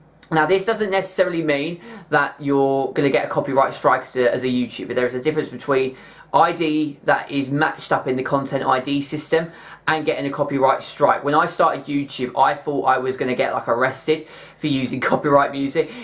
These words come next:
It isn't. There is, you know, there's a lot of different ways that it can be looked at as content I D or copyright strike. And most of the time, copyright owners are just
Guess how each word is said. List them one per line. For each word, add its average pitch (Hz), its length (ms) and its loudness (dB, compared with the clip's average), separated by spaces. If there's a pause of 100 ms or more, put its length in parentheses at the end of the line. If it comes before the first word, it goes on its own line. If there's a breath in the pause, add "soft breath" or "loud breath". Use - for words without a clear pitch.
It - 160 -2
isn't. 120 300 -6
There 135 140 0
is, 135 200 -4 (180)
you 139 180 0
know, 131 100 -2
there's 147 200 2
a 151 60 2
lot 156 220 4
of - 100 2
different 135 360 -4
ways 143 500 0
that - 580 -6 (320)
it - 160 -6
can 135 220 -4
be 131 400 -2 (220 loud breath)
looked 147 320 4
at 131 160 0
as 131 120 -6
content 143 400 0
I 131 160 0
D 131 120 -2
or 123 100 2
copyright 139 460 2
strike. 156 280 2 (440 loud breath)
And 160 320 -2
most 202 340 2
of 196 80 2
the - 60 -4
time, 185 240 2
copyright 160 560 2
owners 151 180 -4
are 139 260 2
just - 380 -2